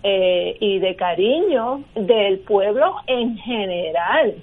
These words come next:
por encima de diferencias, eh, políticas. Yo creo que, que si hay algo que significa, eh, Filiberto para la,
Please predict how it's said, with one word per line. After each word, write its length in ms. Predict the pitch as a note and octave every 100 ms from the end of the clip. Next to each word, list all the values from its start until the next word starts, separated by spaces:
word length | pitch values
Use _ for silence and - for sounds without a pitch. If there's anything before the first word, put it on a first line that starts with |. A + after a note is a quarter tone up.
| -
por 160 | G#3 F3+
encima 560 | F3+ F3+ E3+ F3+ A#3+
de 200 | D4 C4
diferencias, 960 | A3+ G#3+ G#3+ E3+ F3 F#3+ A#3+ A#3+ G#3+ G#3+ G#3+ - - - -
eh, 320 | G3+ F#3+ F3 -
políticas. 640 | F#3 F#3+ A#3+ C4+ - G3+
Yo 100 | A3
creo 320 | C#4 D#4 E4
que, 300 | B3+ A3 G3+ - - -
que 140 | A3 G#3+
si 100 | A#3
hay 180 | A#3
algo 540 | C#4 D4+ D4+ D4 C#4+ C#4
que 420 | B3+ A#3+ A3+ A3+ -
significa, 1200 | C4 A3+ A3+ A3+ A3+ B3+ C4+ - C#4+ C4+ C4 - - _ - -
eh, 920 | A3+ G#3+ G#3 G3 G3 F#3+ F#3+ F#3+ - - G#3+ -
Filiberto 840 | B3 G#3 G#3 G#3 A#3 B3+ - A3
para 360 | G3 F3 E3 E3
la, 140 | F3+